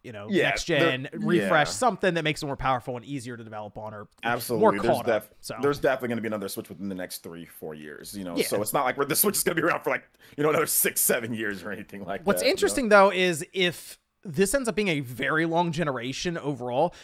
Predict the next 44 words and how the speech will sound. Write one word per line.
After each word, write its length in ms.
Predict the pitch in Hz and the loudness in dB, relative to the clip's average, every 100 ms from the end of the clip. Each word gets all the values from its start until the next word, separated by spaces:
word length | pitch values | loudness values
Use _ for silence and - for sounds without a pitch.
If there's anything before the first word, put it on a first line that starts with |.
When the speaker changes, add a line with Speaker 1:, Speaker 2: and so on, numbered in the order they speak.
| - _ | -20 _
Speaker 1:
what's 200 | 175 - | -2 0
funny 300 | - 294 403 | 2 4 4
is 80 | - | 4
Nintendo 500 | 202 - 202 277 202 | 2 4 4 6 6
might 220 | 175 208 | 6 4
end 140 | - 180 | 2 2
up 140 | 180 | 2
syncing 460 | 233 - 180 180 170 | 0 -4 -2 -2 0
up 120 | 156 | -2
close 300 | - 156 160 | 0 0 0
to 120 | - | 0
them 180 | 147 135 | -2 0
again 400 | 127 131 131 139 | -2 -2 -2 -2
if 260 | 131 127 - | -4 -6 -8
maybe 240 | 143 139 127 | -6 -6 -6
Nintendo's 520 | 131 139 139 127 120 | -8 -10 -8 -8 -8
next 280 | 120 117 - | -8 -8 -8
system 420 | 135 - 127 120 | -8 -8 -10 -10
is, 320 | 120 117 104 | -12 -12 -12
like, 140 | 110 107 | -12 -12
a 80 | |
six-year 400 | - 120 - 110 | -12 -12 -12 -14
cycle 340 | 107 110 104 110 | -12 -12 -12 -12
or 80 | 107 | -12
something. 320 | 113 104 107 | -14 -14 -10
It, 160 | 160 - 622 554 _ _ 554 - | -10 -10 -16 -16 _ _ -8 -4
that 160 | - | -2
could 140 | 554 453 | 0 2
be 100 | 453 | 2
interesting. 440 | 466 403 - 190 | 2 0 4 4
They 80 | 165 | 4
could 160 | 175 254 | 4 2
end 100 | 269 | 2
up 120 | 214 | 4
getting 260 | 247 233 180 | 4 2 -2
back 460 | 147 127 185 202 | -10 2 4 6
on 120 | 214 | 4
track 300 | 185 170 202 | 4 2 2
with 120 | 165 143 | 0 0
them 100 | 143 | -2
just 180 | 165 | -4
because 300 | 165 156 170 | -4 2 2
of 100 | 156 | 2
that. 240 | 117 123 | -4 -4